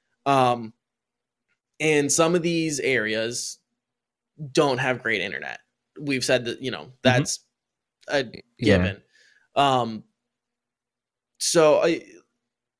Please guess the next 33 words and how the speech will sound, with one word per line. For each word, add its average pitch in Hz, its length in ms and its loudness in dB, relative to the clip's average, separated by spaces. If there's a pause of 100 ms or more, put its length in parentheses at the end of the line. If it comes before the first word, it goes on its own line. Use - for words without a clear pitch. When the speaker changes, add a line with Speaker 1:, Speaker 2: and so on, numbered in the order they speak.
(540)
Speaker 1:
I - 20 -14
kinda 160 200 2
lost 151 200 2
my 143 60 -4
train 135 180 -4
of 123 80 -6
thought 131 200 2
there 123 120 -2
with 117 180 -2
that, 110 320 -2
uh, 127 100 -6 (600)
putting 147 300 2
in 127 80 -4
that 127 120 -2
<laughs> - 20 -2
information. 147 520 -2
Sorry. 123 280 0 (340)
Um, 139 480 2 (840)
but 185 100 4
yeah, 196 200 6
what, 135 220 4
like, 147 160 2
what 175 240 2
kind 202 160 0
of 180 80 -2
games 160 280 -4
do 165 40 -2
you 147 60 0
think 160 300 -6
would 139 480 0
lend 135 220 -4
themselves 120 460 -4
to 110 460 -8